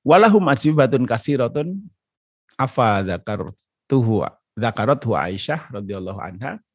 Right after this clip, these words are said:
an adadis salatin Nabi sallallahu alaihi wasallam la yattasi'ul maqam linaqliha wal italatu fi dzikriha. Dan banyak sekali riwayat-riwayat yang lain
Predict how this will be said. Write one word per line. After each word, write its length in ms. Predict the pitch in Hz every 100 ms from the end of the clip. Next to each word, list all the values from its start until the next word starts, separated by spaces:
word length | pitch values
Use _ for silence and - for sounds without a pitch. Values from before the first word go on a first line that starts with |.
| _ _ _ _ _ _
an 240 | - 107 -
adadis 480 | 127 117 101 104
salatin 400 | 110 110 117 101
Nabi 240 | 98 101 110
sallallahu 320 | 107 95 95
alaihi 140 | - 101
wasallam 220 | 107 160 131
la 140 | 101 92
yattasi'ul 480 | 104 - 107 - 92
maqam 480 | 101 95 117 113 107
linaqliha 640 | 98 131 127 110 131 196 _ _ _ _ _ -
wal 240 | 101 95
italatu 560 | 98 - 113 104 92 101
fi 240 | - 92
dzikriha. 640 | 92 - - - - - 107
Dan 160 | 101
banyak 240 | 98 101 -
sekali 560 | - 101 104 123 127
riwayat-riwayat 600 | 113 98 92 98 98 90 -
yang 160 | 98
lain 260 | 104 113